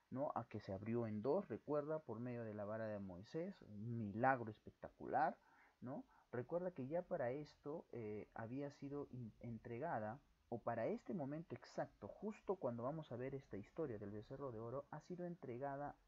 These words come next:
la ley. La ley de parte de Dios hacia, eh, el pueblo, que es como las constituciones que son la ley principal en todas las naciones del mundo. En este caso,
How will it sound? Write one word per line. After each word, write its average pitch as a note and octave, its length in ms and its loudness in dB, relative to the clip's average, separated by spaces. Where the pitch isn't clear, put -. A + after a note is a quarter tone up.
la A#2 260 -2
ley. A2 360 0
La F#2+ 160 0
ley D#3 180 0
de D3+ 140 -2
parte C#3 400 2
de G2+ 140 -4
Dios C#3 420 0
hacia, C3+ 680 4
eh, G2+ 320 -6
el G#2+ 140 -4
pueblo, A2 580 2
que F#3 140 4
es G#3+ 80 2
como G3+ 240 4
las D#3 220 2
constituciones D3+ 880 -4
que C3 100 -4
son C#3 240 -4
la C3 80 2
ley B2+ 200 0
principal B2 760 -2
en A#2 140 -4
todas - 320 2
las C#3 120 -2
naciones D3+ 440 -2
del C#3 120 -2
mundo. D#3+ 360 -4
En A2 140 -2
este E3+ 240 -4
caso, D#3+ 440 0